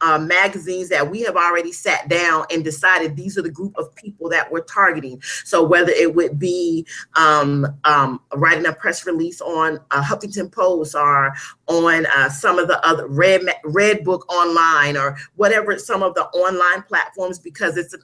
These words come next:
online platform. So you definitely wanna engage people in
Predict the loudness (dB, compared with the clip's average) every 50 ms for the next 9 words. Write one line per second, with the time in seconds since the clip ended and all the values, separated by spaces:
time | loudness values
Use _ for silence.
0 | _ -8 -2 0 0 2 2 2 2 0 -2 -2 -2 0 0 0 -2 -8 -8 -6
1 | -4 -4 -4 -4 -4 -4 -4 -4 -8 -10 -4 -2 -2 -2 -2 -4 -10 -10 -8 -6
2 | -6 -4 -2 -2 -2 -2 -2 -4 -6 -6 -6 -6 -2 2 2 4 4 4 2 2
3 | -2 -8 -14 -12 -12 -12 -6 -4 -4 -4 -2 -2 -4 -6